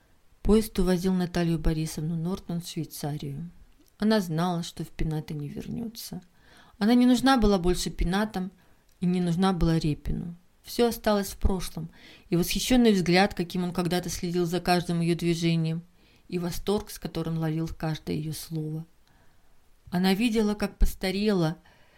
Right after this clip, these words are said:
подурнела от болезни – и чувствовала, что художник стал тяготиться ею. Когда-то она написала: "Мужчины думают, что любовь женщины — это камень на шее, а я хочу доказать, что моя любовь не нарушает ни его покоя,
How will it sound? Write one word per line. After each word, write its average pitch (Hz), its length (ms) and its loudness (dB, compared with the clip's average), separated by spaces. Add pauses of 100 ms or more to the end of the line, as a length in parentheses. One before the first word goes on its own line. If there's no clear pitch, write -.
(140)
подурнела 208 600 6
от 156 120 0
болезни – 156 680 0 (640)
и 175 60 -2
чувствовала, 208 560 0
что - 220 -12
художник 170 480 -4
стал 165 260 -4
тяготиться 165 680 -8
ею. 160 340 -8 (640)
Когда-то 208 460 0
она 214 140 6
написала: 170 680 2 (400)
"Мужчины 254 440 4
думают, 208 420 2
что - 160 -2
любовь 208 340 4
женщины — 196 680 0
это 185 180 -2
камень 175 420 0
на 156 140 -4
шее, 156 460 -6 (380)
а 175 80 -4
я 214 140 0
хочу 202 300 -6
доказать, 165 480 -2
что - 160 -6
моя 170 220 0
любовь 180 380 0
не 185 80 -2
нарушает 175 600 -4
ни 185 100 0
его 214 220 2
покоя, 185 600 -4